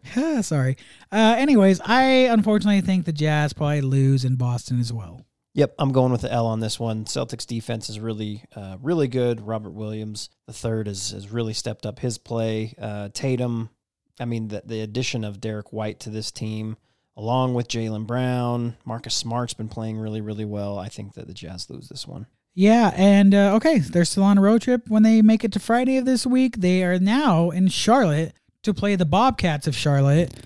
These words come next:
Speaker 1: Um,
Speaker 2: That's what I think about <laughs> Charlotte. Go ahead.
Speaker 1: What, you, you, you don't like the Bobcats?
Speaker 2: The Hornets.
Speaker 1: Oh, oh yeah, yeah, yeah. They're back to the
Speaker 2: Yeah.
Speaker 1: Hornets. Sorry.
Speaker 2: There you go. I really
Speaker 1: Uh,
Speaker 2: hope people know you're joking and not just, but go ahead.
Speaker 1: What? No, the,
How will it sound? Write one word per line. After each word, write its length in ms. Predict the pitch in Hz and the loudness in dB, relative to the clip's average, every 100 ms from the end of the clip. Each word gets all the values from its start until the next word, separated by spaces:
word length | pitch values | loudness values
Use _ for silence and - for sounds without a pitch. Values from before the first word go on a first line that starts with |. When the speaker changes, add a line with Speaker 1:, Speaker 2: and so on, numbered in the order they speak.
| - - - | -20 -20 -4
Speaker 1:
Um, 720 | 165 160 156 156 147 135 127 131 _ _ _ | 2 4 4 4 2 0 -4 -20 _ _ _
Speaker 2:
That's 120 | - | -18
what 80 | - | -14
I 40 | |
think 160 | - - | -14 -16
about 200 | - - | -16 -16
<laughs> 0 | |
Charlotte. 480 | - - - - - | -12 -8 -6 -6 -4
Go 120 | 120 | -2
ahead. 240 | 107 104 110 _ _ - | 0 0 -4 _ _ 2
Speaker 1:
What, 200 | 185 143 | 2 4
you, 140 | 147 | 0
you, 200 | - 143 139 | -2 -6 -6
you 180 | - 151 | -8 -4
don't 120 | 147 | -2
like 140 | 147 147 | -2 -4
the 80 | |
Bobcats? 640 | 135 131 139 190 208 - - _ - - 120 | -2 -2 -2 -2 -2 -6 -20 _ -20 -16 -8
Speaker 2:
The 220 | 110 101 | -4 -4
Hornets. 840 | - - 151 147 104 - - - _ _ - | -8 -2 0 2 0 -4 -8 -10 _ _ -6
Speaker 1:
Oh, 580 | 208 247 254 190 127 - - | 2 4 6 4 0 -8 -2
oh 200 | 240 226 | 2 4
yeah, 140 | 202 | 4
yeah, 160 | 170 165 | 4 4
yeah. 140 | 165 139 | 4 2
They're 120 | 147 | 2
back 180 | 160 156 | 0 0
to 60 | |
the 80 | 147 | 0
Speaker 2:
Yeah. 60 | 143 | 0
Speaker 1:
Hornets. 300 | 147 135 - | 0 -4 -4
Sorry. 240 | 151 143 | -2 -2
Speaker 2:
There 80 | 135 | -4
you 60 | 92 | -6
go. 280 | 95 98 98 _ _ _ | -8 -8 -12 _ _ _
I 100 | - | 0
really 120 | - 214 | 4 6
Speaker 1:
Uh, 40 | |
Speaker 2:
hope 120 | 160 | 6
people 220 | 156 135 110 | 4 2 2
know 140 | 107 | 0
you're 160 | 104 95 | -2 -4
joking 420 | 98 104 95 95 | -6 -6 -6 -6
and 80 | 95 | -6
not 180 | 98 | -8
just, 320 | 71 95 - - _ _ _ - | -10 -10 -10 -12 _ _ _ -12
but 100 | 110 | -6
go 100 | 104 | -6
ahead. 240 | 90 90 _ 147 | -6 -12 _ -4
Speaker 1:
What? 300 | 165 277 240 - | 0 0 -2 -4
No, 220 | 170 285 | 2 2
the, 140 | 180 | 2